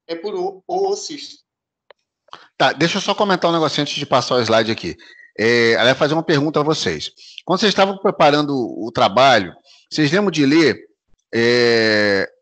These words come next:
Speaker 2: qual, qual é a forma, né, vamos dizer assim, é,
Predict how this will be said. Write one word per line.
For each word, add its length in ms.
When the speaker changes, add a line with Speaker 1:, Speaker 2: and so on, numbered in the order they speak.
Speaker 2:
qual, 540
qual 240
é 80
a 80
forma, 760
né, 160
vamos 200
dizer 160
assim, 460
é, 920